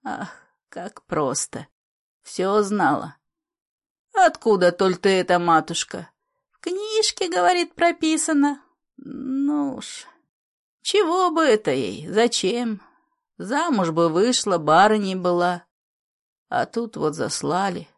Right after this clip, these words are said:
И померла. И чудно. Учит всех, такая-то маненькая. Да всех это так серьезно.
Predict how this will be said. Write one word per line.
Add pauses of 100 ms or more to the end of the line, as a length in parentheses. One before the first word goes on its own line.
(600)
И
померла. (1000)
И
чудно. (380)
Учит
всех, (140)
такая-то
маненькая. (680)
Да
всех
это
так
серьезно.